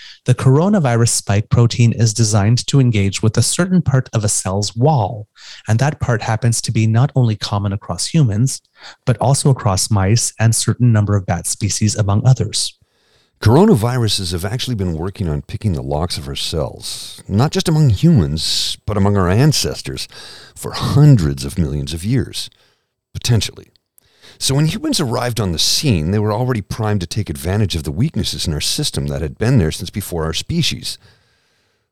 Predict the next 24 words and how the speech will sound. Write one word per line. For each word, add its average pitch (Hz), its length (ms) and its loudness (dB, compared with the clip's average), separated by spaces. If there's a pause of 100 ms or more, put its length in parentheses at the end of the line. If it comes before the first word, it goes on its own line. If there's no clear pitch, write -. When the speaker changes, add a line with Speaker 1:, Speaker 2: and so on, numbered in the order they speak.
(100)
Speaker 2:
They - 100 -10
were 147 140 2
there 120 180 6
with 107 140 6
our 90 200 4 (320)
ancestors. - 1300 -4 (100)
Uh, 50 1040 -20
wow. 65 460 -4
<laughs> - 320 -12 (320)
Like, - 200 -4
Speaker 1:
Yeah. 110 380 4
Speaker 2:
wow. 76 460 -2 (540)
Speaker 1:
Yeah. 113 280 4 (460)
Through 160 240 6
molecular 160 500 4
clock 131 300 -2
analysis, 127 580 0
researchers 127 480 0
believe 110 360 0
that 101 140 0
the 98 100 0
Russian 127 420 4
flu 107 260 2
of 95 100 2